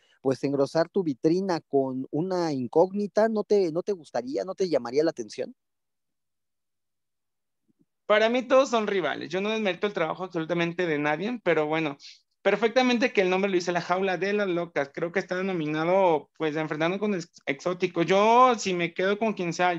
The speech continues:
Speaker 2: en dado caso llegar a quedarme yo al final, porque no, no quiero hacerlo. La verdad, yo no quiero arriesgar mi cabellera. Y si es contra una mujer, lo siento mucho. Ahí voy a quitar mi papel de Exótico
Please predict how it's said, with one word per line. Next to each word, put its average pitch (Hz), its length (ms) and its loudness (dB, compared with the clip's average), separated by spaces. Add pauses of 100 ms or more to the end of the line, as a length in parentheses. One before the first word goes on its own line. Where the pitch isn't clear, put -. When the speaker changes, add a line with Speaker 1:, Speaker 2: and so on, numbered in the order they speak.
Speaker 2:
en 160 140 -6
dado 180 200 0
caso 180 200 -4
llegar 175 160 0
a 196 100 -2
quedarme 170 420 -2
yo 170 100 0
al 170 100 -4
final, 175 420 -4
porque 175 280 -4
no, 165 280 -2 (500)
no 180 260 2
quiero 214 240 4
hacerlo. 185 300 2
La 170 80 4
verdad, 170 200 2
yo 196 80 0
no 202 120 -6
quiero 190 140 0
arriesgar 165 280 -4
mi 175 120 -10
cabellera. 156 560 -4 (640)
Y 165 220 2
si 180 120 2
es 185 60 4
contra 226 260 2
una 220 100 4
mujer, 202 300 -2
lo 196 120 -4
siento 185 300 -2
mucho. 202 380 0
Ahí 175 120 0
voy 185 240 -2
a 170 720 2 (160)
quitar 208 380 0
mi 277 80 -4
papel 190 320 -2
de 180 60 -6
Exótico 180 640 -8